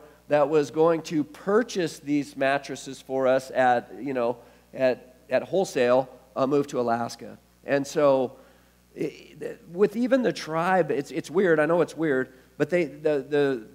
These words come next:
the store that we work with there, they, they, they shot the whole thing down about giving away free mattresses. They're, they're very adamant about, which I totally believe in their mission,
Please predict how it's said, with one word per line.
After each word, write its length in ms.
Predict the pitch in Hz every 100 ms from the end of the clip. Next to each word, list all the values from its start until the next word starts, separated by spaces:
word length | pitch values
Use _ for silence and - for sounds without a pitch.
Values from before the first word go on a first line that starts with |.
| - 131
the 80 |
store 360 | 135 - 185 190
that 120 | 165
we 120 | 143
work 260 | 156 165 165
with 220 | 165 160
there, 560 | 151 147 143 143 110 110
they, 140 | 151
they, 180 | 147 156
they 180 | 156 160
shot 300 | 156 196 196
the 80 | 156
whole 160 | 165
thing 220 | 160 147 139
down 200 | 139 135
about 240 | 123 -
giving 240 | 135 131
away 200 | 127 120
free 200 | 117 120
mattresses. 560 | 113 110 107 110 - 104
They're, 200 | 117 117
they're 120 | 113
very 380 | 117 143 151 139
adamant 420 | 87 123 131 120
about, 380 | 117 113 110 104
which 180 | 120 135
I 140 | 127
totally 460 | 117 - 156 147 123
believe 280 | 123 127 117
in 60 |
their 100 | 117
mission, 360 | 113 123 120